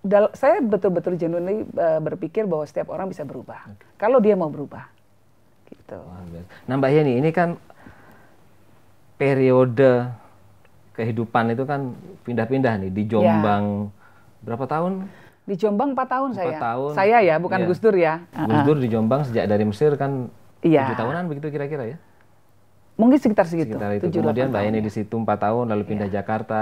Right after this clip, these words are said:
Speaker 1: Iya.
Speaker 2: Eh, fase Gus Dur sebagai aktivis sosial,
Speaker 1: Iya.
Speaker 2: sebagai ketua P B N U.
Speaker 1: Betul.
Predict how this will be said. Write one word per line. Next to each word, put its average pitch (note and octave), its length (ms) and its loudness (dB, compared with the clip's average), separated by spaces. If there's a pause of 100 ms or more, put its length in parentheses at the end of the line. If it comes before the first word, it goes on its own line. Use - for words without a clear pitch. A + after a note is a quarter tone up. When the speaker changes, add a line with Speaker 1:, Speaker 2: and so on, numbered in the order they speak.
Speaker 1:
Iya. D3 240 -2 (340)
Speaker 2:
Eh, G#2 220 -8
fase A2 320 -4
Gus A2 240 -2
Dur A2 240 -2
sebagai G#2 760 2
aktivis B2+ 540 -8
sosial, A#2 560 -4
Speaker 1:
Iya. D3+ 560 4
Speaker 2:
sebagai G#2+ 340 -2
ketua G#2+ 320 -2
P A2 140 0
B G#2 100 0
N B2+ 240 0
U. A#2+ 240 -2
Speaker 1:
Betul. D3 540 0